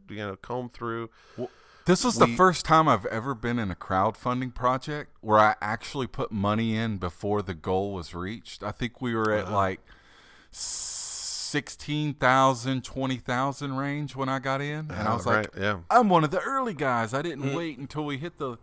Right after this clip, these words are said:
Speaker 2: the thing for the guarantee."
Speaker 1: Right. <laughs> Yeah. Well, that's cool. And, and it, and by the way, just by, uh, mentioning the statistics of this thing, it did fully fund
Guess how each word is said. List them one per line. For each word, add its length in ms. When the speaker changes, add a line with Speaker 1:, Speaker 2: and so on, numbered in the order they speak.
Speaker 2:
the 100
thing 320
for 160
the 100
guarantee." 720
Speaker 1:
Right. 460
<laughs> 60
Yeah. 280
Well, 100
that's 120
cool. 160
And, 240
and 140
it, 120
and 280
by 140
the 100
way, 240
just 460
by, 320
uh, 280
mentioning 500
the 180
statistics 720
of 140
this 200
thing, 240
it 280
did 320
fully 300
fund 580